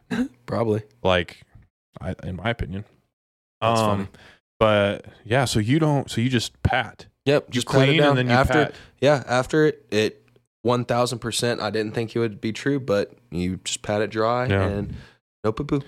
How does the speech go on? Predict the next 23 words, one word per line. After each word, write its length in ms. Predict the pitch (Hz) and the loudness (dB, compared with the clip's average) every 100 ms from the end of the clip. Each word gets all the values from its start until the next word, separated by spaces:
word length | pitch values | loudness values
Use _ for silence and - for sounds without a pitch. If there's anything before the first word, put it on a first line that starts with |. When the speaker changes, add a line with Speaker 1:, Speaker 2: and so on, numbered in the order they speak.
| - - | -12 -8
Speaker 1:
I 80 | 120 | 0
mean, 80 | 117 | 4
Speaker 2:
I 60 | |
don't 80 | 147 | 4
Speaker 1:
'cause 140 | 120 113 | 2 2
those 200 | 185 127 | 2 2
really 280 | 117 135 110 | 2 2 2
moist 340 | 110 131 - | 0 -2 -2
ones, 180 | 151 143 | -4 -2
bro. 320 | 156 156 160 - _ _ _ _ 113 | -2 -2 -4 -12 _ _ _ _ -6
Speaker 2:
Moist. 680 | 98 98 101 - - - - - _ _ _ _ _ _ _ | -4 -2 -2 -6 -14 -18 -20 -20 _ _ _ _ _ _ _
Those 120 | 107 | -2
moist 360 | 87 92 107 - | 2 2 0 -2
ones. 400 | - 87 87 - | -2 0 0 -2
Speaker 1:
Dang. 340 | 76 92 87 - - | -6 -6 -8 -12 -6
Speaker 2:
In 240 | 92 104 | 0 2
the 80 | 95 | 4
words 320 | 95 98 95 | 6 4 2
of 100 | 87 | -4
Jim 220 | - 92 | -4 -2
Speaker 1:
big 220 | 87 87 95 | 0 2 2
Speaker 2:
Nantz. 20 | |
Speaker 1:
wipers. 560 | 92 87 95 92 - | 0 -2 -8 -10 -14